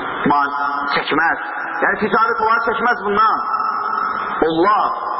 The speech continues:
يَخَافُونَ يَوْمًا تَتَقَلَّبُ فِيهِ الْقُلُوبُ وَالْأَبْصَارُ. Onlar qəlblərin və gözlərin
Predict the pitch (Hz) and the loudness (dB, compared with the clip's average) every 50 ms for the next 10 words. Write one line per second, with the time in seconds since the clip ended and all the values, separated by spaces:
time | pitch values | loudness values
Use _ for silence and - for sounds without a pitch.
0 | - - - - - - - - - - 139 147 - - 151 147 - - 160 151 | -4 -4 -6 -6 -6 -6 -6 -6 -2 0 0 0 2 0 0 0 0 -2 -2 0
1 | 139 131 131 135 131 123 123 117 110 104 - - - - - - 147 139 - - | 2 2 2 2 2 2 0 0 -2 -2 -8 -10 -10 -8 -4 -2 -2 0 0 0
2 | - 170 156 156 147 135 120 123 120 - - 143 135 123 123 117 107 - - 123 | 0 0 0 0 0 0 0 0 -2 0 0 0 2 4 2 2 2 0 0 0
3 | 127 135 123 117 117 113 107 107 - - - 156 127 110 - - - - - - | 2 2 2 2 2 2 2 0 0 0 2 2 2 2 -2 -4 -8 -8 -8 -4
4 | - - 151 156 170 185 190 190 180 - - - - - - - - - - - | 0 2 2 4 4 4 4 4 2 0 -2 -4 -6 -4 -4 -4 -4 -4 -4 -4
5 | - - - - - - - - - - - - - - - 180 175 180 175 180 | -4 -6 -6 -6 -4 -4 -4 -2 -2 -4 -4 -4 -4 -2 0 0 2 2 2 2
6 | 196 185 190 196 190 185 185 180 180 185 175 175 170 175 175 175 175 180 175 | 2 2 2 2 0 0 0 0 0 0 0 0 2 0 0 0 0 -2 -2